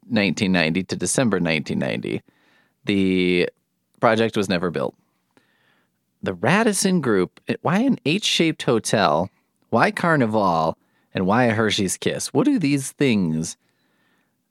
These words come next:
It's like, this is great because I feel like these casinos are just all harebrained. They, these are like my eccentric millionaire ideas, except they don't, they aren't explained. You have to, like, come up with the explanation. This is better than,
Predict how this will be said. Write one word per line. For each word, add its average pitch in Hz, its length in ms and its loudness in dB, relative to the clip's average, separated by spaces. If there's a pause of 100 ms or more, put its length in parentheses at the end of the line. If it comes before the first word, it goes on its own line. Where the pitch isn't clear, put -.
(360)
It's - 240 -4
like, 160 320 0 (160)
this 208 240 0
is 190 160 -2
great 104 320 2
because 107 280 -2
I 120 120 2
feel 151 200 -2
like 131 280 0
these 117 260 0
casinos 104 880 0 (500)
are 113 160 2
just 110 380 -2
all 107 220 4
harebrained. 107 680 0
They, 160 200 0
these 214 320 -4
are 330 100 2
like 247 300 0
my 139 140 4
eccentric 123 540 0
millionaire 120 520 2
ideas, 131 480 2
except 120 340 -2
they 120 140 2
don't, 123 220 0
they 113 180 2
aren't 113 160 2
explained. - 680 -4 (600)
You 160 120 4
have 185 120 -2
to, 165 80 2
like, 143 320 0
come 208 300 0
up 170 180 2
with 135 140 0
the 113 160 4
explanation. 80 800 -2
This 156 120 0
is 190 200 0
better 120 400 2
than, 101 340 2